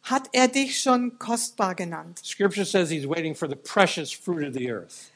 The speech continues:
Speaker 1: In der Bibel steht ja mal, dass er auf die kostbare Frucht der Erde wartet.
Speaker 2: So at your very worst, God called you precious.
Speaker 1: So, a-, als es dir also am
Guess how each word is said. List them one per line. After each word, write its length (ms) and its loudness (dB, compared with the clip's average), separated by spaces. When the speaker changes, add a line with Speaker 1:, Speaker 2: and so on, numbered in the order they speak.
Speaker 1:
In 120 -2
der 100 4
Bibel 220 2
steht 300 0
ja 100 4
mal, 240 0
dass 220 -6
er 300 -4
auf 220 -4
die 100 -8
kostbare 680 0
Frucht 360 -2
der 120 -4
Erde 320 -4
wartet. 380 -8
Speaker 2:
So 240 4
at 260 6
your 160 4
very 540 2
worst, 800 0
God 300 0
called 300 -2
you 120 0
precious. 600 -8
Speaker 1:
So, 240 -4
a-, 240 -2
als 180 0
es 200 -2
dir 400 4
also 300 6
am 460 2